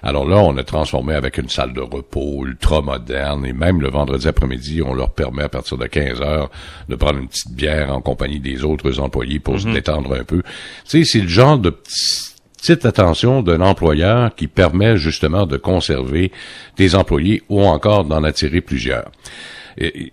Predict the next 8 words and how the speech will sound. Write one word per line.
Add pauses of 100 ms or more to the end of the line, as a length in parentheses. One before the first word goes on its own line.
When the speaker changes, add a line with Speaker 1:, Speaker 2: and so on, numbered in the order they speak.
Speaker 1:
malheureusement,
c'est
pas
applicable
à
tout
le
monde.